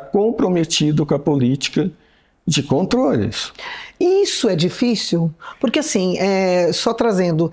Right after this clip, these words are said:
Speaker 2: a gente vive no Brasil com uma questão, às vezes, de muita informalidade, né? Muitas
Speaker 1: Sim.
Speaker 2: empresas informais que vão se fazendo, vão crescendo, quando vê, já tá contratando mais gente,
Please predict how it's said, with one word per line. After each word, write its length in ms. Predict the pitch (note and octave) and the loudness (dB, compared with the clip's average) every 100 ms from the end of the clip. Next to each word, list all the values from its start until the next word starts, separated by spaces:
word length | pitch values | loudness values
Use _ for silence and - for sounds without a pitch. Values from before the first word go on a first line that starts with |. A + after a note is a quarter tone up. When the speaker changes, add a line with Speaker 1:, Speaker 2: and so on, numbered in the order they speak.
| - - - - | -6 -16 -12 -2
Speaker 2:
a 100 | G3 | 0
gente 200 | C4+ - | 0 0
vive 160 | B3+ | 0
no 100 | A#3 G3+ | 2 2
Brasil 600 | F#3+ F3 E3+ B3+ A3+ - | 0 0 0 0 0 -2
com 480 | F#3+ G#3 G#3 G3+ G3+ | -2 0 2 2 2
uma 220 | G3 G#3 | 2 2
questão, 400 | G#3 A3 A3 A#3 A#3 | 0 -2 0 0 2
às 100 | G3 | 2
vezes, 140 | A3 | 2
de 60 | G#3+ | 2
muita 240 | A#3+ B3 | 0 0
informalidade, 880 | C#4+ - B3 B3+ C4+ G#3+ E3 D#3 E3 | -2 0 0 2 2 2 2 0 2
né? 280 | F3 G3+ - - | 2 0 -4 -2
Muitas 260 | G#3+ B3 | 2 2
Speaker 1:
Sim. 80 | A3+ | 2
Speaker 2:
empresas 340 | A3+ G3+ F#3 F#3 | 2 2 2 2
informais 540 | G3 B3+ A3 G#3+ B3 | 2 2 2 2 0
que 140 | B3 G3 | 0 0
vão 340 | G3 G#3+ G3+ - - - - | 2 2 0 -4 -20 -20 -10
se 200 | - F3+ | -4 0
fazendo, 540 | A3+ F#3+ F#3+ A#3 A3 | 2 2 2 2 2
vão 140 | G3+ G3 | 2 2
crescendo, 840 | A3 A3+ - G#3+ A3+ B3+ B3 B3 - - - | 2 0 0 2 2 2 2 0 -4 -20 -8
quando 240 | - G#3+ F#3+ | 0 2 4
vê, 160 | G3 | 2
já 140 | F#3 F#3 | 2 0
tá 140 | G#3+ | -2
contratando 500 | G#3 G#3 G3+ G3+ F3+ | 0 0 2 2 2
mais 180 | F#3+ F#3 | 2 2
gente, 720 | E3 A#3 C4 C4 B3+ B3+ A#3+ | 2 2 2 0 0 0 0